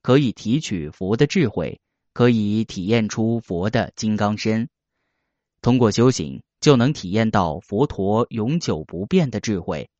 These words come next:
世间凡夫之所以在轮回中流转，最重要的因素就是不明白这些道理，所以会弃本趋末，追求外在的声光形色。当然，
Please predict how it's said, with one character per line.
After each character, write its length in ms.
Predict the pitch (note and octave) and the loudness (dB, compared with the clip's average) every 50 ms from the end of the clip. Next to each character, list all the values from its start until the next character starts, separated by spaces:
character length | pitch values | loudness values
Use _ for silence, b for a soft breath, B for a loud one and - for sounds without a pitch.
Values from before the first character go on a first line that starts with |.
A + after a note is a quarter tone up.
| _ _ _ _ _ _ _ _ _ _ _ _ _ _ _ _ _ _ | _ _ _ _ _ _ _ _ _ _ _ _ _ _ _ _ _ _
世 200 | - D#3 B2+ G#2 | 4 4 4 4
间 180 | A#2 A#2 A#2 | 4 2 2
凡 240 | A2 G2+ F#2 F#2+ G2 | 0 -2 -4 -4 -2
夫 340 | - A#2+ A2+ A2+ A2 A2+ A#2 | -2 0 0 2 2 0 -2
之 160 | - - D#3+ | 0 0 -2
所 220 | D3+ - G#2+ G#2 | 0 2 0 0
以 240 | A2 F#2 D#2+ C2 C#2 | 0 -2 -4 -8 -6
在 180 | - - A2 G2+ | -2 0 0 0
轮 220 | F#2 F#2 G#2+ B2+ | 0 0 -2 -2
回 180 | B2+ - F#2 F#2+ | -2 -4 -6 -4
中 160 | - A#2+ A#2+ | -2 -2 -2
流 220 | A2 F2+ F#2+ B2 | 0 0 -2 -2
转， 320 | C#3 - G#2+ C#2 B1+ C#2+ - _ _ _ _ _ | -2 -2 -4 -4 -6 -10 -14 _ _ _ _ _
最 320 | - B2 A#2 G#2+ G#2 G#2 | 2 4 4 4 2 0
重 220 | - - F3+ E3+ | 2 2 2 2
要 120 | C#3+ A2 G2 | 2 0 -2
的 100 | - G2 | -2 -2
因 200 | G#2 G#2+ G#2+ A2 | -2 0 -2 -2
素 300 | - - G#2 D#2 B1 - _ _ _ _ _ | -2 -2 -4 -4 -6 -8 _ _ _ _ _
就 180 | - C3 A#2+ | 6 6 6
是 300 | A2 - A2 G2+ F2 E2+ F2 | 4 0 -4 -6 -6 -6 -4
不 180 | - E3+ D3+ | -2 -2 -2
明 300 | A#2+ G2 D#2 C#2+ G#2 C#3 | -2 -4 -6 -4 -4 -2
白 140 | D3 D3+ A#2 | -2 -2 -2
这 120 | - G#2+ | -2 -4
些 160 | G2+ - A2 G#2 | -2 -2 0 0
道 200 | A#2+ A2 G#2 F2 | 2 0 0 0
理， 240 | E2+ C#2+ A#1 - - _ _ _ _ _ _ _ _ _ | -4 -8 -8 -12 -14 _ _ _ _ _ _ _ _ _
所 220 | _ - A#2 A2+ A2 | _ 4 4 4 6
以 260 | G2+ F#2 E2 C#2+ B1+ | 4 0 -6 -8 -10
会 260 | - - - A#2+ G#2+ | -8 -2 0 0 0
弃 240 | G2 - - - D#3+ | 0 -2 -2 -4 -2
本 200 | - F2 C#2 - | -4 -4 -8 -8
趋 200 | - - A#2 A2+ | -8 -4 -2 0
末， 320 | B2 C3+ B2 F#2 B1 - - _ _ _ _ | 2 2 0 0 -2 -6 -12 _ _ _ _
追 180 | - C3+ C3 | 4 4 4
求 320 | B2 - - G2+ E2+ F2 F2+ | 4 2 -2 -6 -6 -4 -6
外 240 | G2 A#2+ D#3+ D#3+ D3 | 0 0 2 2 2
在 220 | B2 - G#2+ F#2+ | 0 0 -2 -2
的 240 | F2+ D#2 C2+ B1 - - | -2 -6 -8 -10 -10 -14
声 380 | - - - A#2 A2 A2+ A2 | -12 -4 -2 -2 0 0 0
光 240 | G#2+ A2 G#2+ A2 G#2+ | 0 0 0 0 -2
形 280 | - - - - F2+ G#2 | -6 -8 -10 -10 -10 -8
色。 320 | - - C3+ G2+ - - _ _ _ _ _ _ _ _ _ _ _ _ _ _ _ _ _ _ _ _ _ _ _ - | -2 -2 -2 -2 -2 -8 _ _ _ _ _ _ _ _ _ _ _ _ _ _ _ _ _ _ _ _ _ _ _ 0
当 160 | G#2 A2 A2 | 0 2 2
然， 260 | G2+ C2+ A#1 A1 - | 0 -2 -4 -6 -12